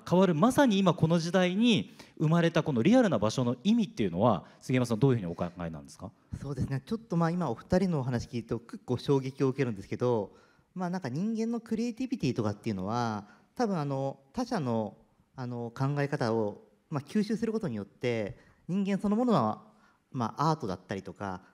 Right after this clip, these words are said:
Speaker 2: 人間が生み出す創造性は飛躍すると思うんですね。なんか、そこに一つ、まあ、コンピューターが作り出せない何かがあるんじゃないかなっていう、ちょっと信じたい気持ちはあります。
Speaker 1: うん。
Speaker 2: なので、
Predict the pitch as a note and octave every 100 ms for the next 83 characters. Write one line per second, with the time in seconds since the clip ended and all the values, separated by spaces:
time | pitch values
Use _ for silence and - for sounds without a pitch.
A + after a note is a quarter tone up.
0 | _ - G3 A3 G#3+ G#3+ G#3 A3+ C4 F#3+
1 | A2+ G#2+ - C3+ B2+ B2 B2+ A#2 A2+ _
2 | _ _ - C#3 - D3+ C3+ B2 F#2+ -
3 | C#3+ - _ _ _ _ _ _ _ A3+
4 | A3 - G3 C#4+ D4 C4+ G3 - - -
5 | - A3+ F3 D#3 D#3 C3+ A#2 A2+ _ _
6 | _ _ - F3 F#3 F#3 G3+ G3+ C#3 A2+
7 | - - C#3 D3+ D#3+ C#3 A2+ E3+ F3 A#2+
8 | G#2+ C#3 D#3 C3+ B2 A#2+ C3 F3 G3+ -
9 | D3 A#2 - A#2+ - D3 C#3+ D#3+ B2 C3+
10 | D#3+ A2+ G2 - - G#2+ A2+ A#2 A2+ G#2
11 | F2+ E2